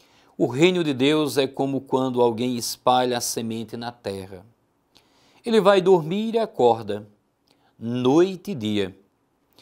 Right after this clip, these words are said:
e a semente vai germinando e crescendo.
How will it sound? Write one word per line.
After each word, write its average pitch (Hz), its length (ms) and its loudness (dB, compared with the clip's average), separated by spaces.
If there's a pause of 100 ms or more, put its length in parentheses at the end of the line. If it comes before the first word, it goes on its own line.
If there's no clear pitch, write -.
(320)
e 127 120 4
a 127 80 6
semente 135 580 -2
vai 123 220 2
germinando 123 680 -4
e 151 60 -4
crescendo. 110 760 -8